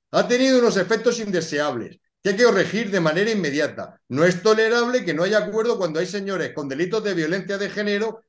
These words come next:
que están saliendo de la cárcel". Y dice la periodista del Mundo, "Hay ministras que no lo ven así". Y dice ella, "Así ya nos vamos al segmento de los populismos". Es decir, que resulta que Irene Montero es popular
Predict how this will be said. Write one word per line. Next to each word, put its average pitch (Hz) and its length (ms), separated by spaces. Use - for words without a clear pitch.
que 165 80
están 175 200
saliendo 180 320
de 165 60
la 135 120
cárcel". 123 420
Y 160 120
dice 147 280
la 123 140
periodista 120 440
del 101 100
Mundo, 98 400
"Hay 139 160
ministras 151 680
que 110 140
no 127 100
lo 120 100
ven 117 180
así". 101 340
Y 127 140
dice 117 320
ella, 92 360
"Así 202 360
ya 208 140
nos 170 240
vamos 214 340
al 143 140
segmento 170 500
de 185 80
los 139 140
populismos". 113 580
Es 180 180
decir, 113 440
que 165 140
resulta 170 760
que 143 100
Irene 185 320
Montero 185 500
es 180 80
popular 160 640